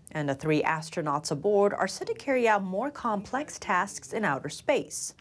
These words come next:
This will mark the fifth manned mission to the Chinese space station since twenty twenty-one. nasa Administrator Bill Nelson warned the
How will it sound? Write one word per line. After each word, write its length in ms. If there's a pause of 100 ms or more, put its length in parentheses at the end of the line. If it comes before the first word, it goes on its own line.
(440)
This 240
will 180
mark 280
the 120
fifth 560
manned 320
mission 360
to 60
the 120
Chinese 340
space 220
station 440 (260)
since 260
twenty 280
twenty-one. 720 (540)
nasa 360
Administrator 640
Bill 200
Nelson 580
warned 320
the 100